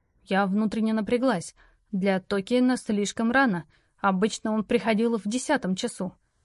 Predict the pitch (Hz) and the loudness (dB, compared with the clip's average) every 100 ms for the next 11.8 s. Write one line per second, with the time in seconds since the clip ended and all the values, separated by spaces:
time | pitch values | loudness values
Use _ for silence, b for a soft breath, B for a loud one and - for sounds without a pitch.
0 | _ - - 240 233 240 226 233 226 226 | _ -6 4 4 6 4 2 0 2 2
1 | 233 - 220 208 220 214 214 - 220 226 | 2 -2 -4 2 4 4 0 2 4 4
2 | 285 233 202 185 - 202 208 202 202 214 | 2 2 2 0 -4 -4 -2 -2 -2 -2
3 | 240 208 247 262 269 247 185 170 - b | -2 2 2 2 2 0 0 -6 -12 b
4 | b b _ - 175 180 185 - 320 190 | b b _ -8 -4 -4 -4 0 2 0
5 | 185 180 _ _ _ _ _ 226 214 202 | -2 -12 _ _ _ _ _ -4 -2 2
6 | 285 302 262 269 285 277 269 302 262 208 | 4 4 2 2 2 0 2 2 4 2
7 | 175 - 208 208 208 247 277 247 - 214 | 0 -4 -2 0 2 2 2 0 0 0
8 | 247 240 226 240 262 262 - 269 240 185 | 2 2 2 2 0 0 -2 0 2 0
9 | 160 170 _ _ _ _ _ _ _ - | -4 -10 _ _ _ _ _ _ _ -8
10 | 277 311 - 277 240 262 - 247 220 226 | -2 0 0 2 4 4 2 0 4 4
11 | 240 226 196 - 302 302 294 | 4 2 -2 -2 -2 0 -2